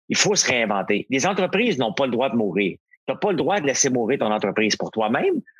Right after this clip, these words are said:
pour tes employés. Il faut que tu trouves comment tu peux te réinventer. Il y a des gens qui avaient pas de boutique en ligne hier, aujourd'hui, ils en ont une. Puis maintenant, ils se démènent pour aller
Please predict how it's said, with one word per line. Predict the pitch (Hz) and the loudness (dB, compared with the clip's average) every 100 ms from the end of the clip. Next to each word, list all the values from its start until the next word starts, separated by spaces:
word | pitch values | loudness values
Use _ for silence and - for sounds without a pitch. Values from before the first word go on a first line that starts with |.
| - | -10
pour | 110 | -4
tes | 127 123 | 0 0
employés. | 127 123 117 110 156 - - _ _ | 0 0 0 2 0 -2 -10 _ _
Il | 131 | 0
faut | - 226 | 2 2
que | |
tu | - - | 0 0
trouves | 143 202 185 | 0 0 -2
comment | 135 131 196 | -2 0 0
tu | - | -2
peux | - 135 | 0 0
te | 127 | 0
réinventer. | 101 104 104 90 92 90 - _ _ _ - | 0 0 0 0 -2 -4 -8 _ _ _ -6
Il | 131 | -2
y | 143 | 0
a | |
des | 147 | 0
gens | 143 214 220 - - _ _ _ | 0 0 0 -4 -12 _ _ _
qui | 135 | 0
avaient | 120 - | 0 0
pas | 240 | 0
de | 170 | 0
boutique | 175 185 165 | 0 0 0
en | 135 | 0
ligne | 170 160 | 0 2
hier, | 123 123 175 214 190 - _ | 2 2 0 -2 -4 -6 _
aujourd'hui, | 131 143 151 123 175 | -2 0 0 0 0
ils | |
en | 151 123 | 2 2
ont | 110 104 | 0 0
une. | 107 104 95 - _ _ - | 0 2 0 -4 _ _ -4
Puis | 139 | 0
maintenant, | 139 131 | 0 2
ils | 196 143 | 0 0
se | 110 | 0
démènent | 139 127 160 180 | 0 2 0 0
pour | 131 | 0
aller | 110 117 131 135 | 0 2 0 -2